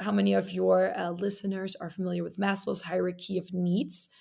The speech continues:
but it's actually a great framework for better, again, organizing the way that you lead, uh, to match the emotional needs of your team members. But Maslow essentially talks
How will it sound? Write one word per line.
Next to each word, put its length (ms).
but 200
it's 160
actually 300
a 40
great 340
framework 680
for 340
better, 600
again, 360
organizing 760
the 80
way 160
that 100
you 320
lead, 280
uh, 160
to 140
match 480
the 220
emotional 420
needs 300
of 160
your 80
team 320
members. 500
But 280
Maslow 340
essentially 480
talks 400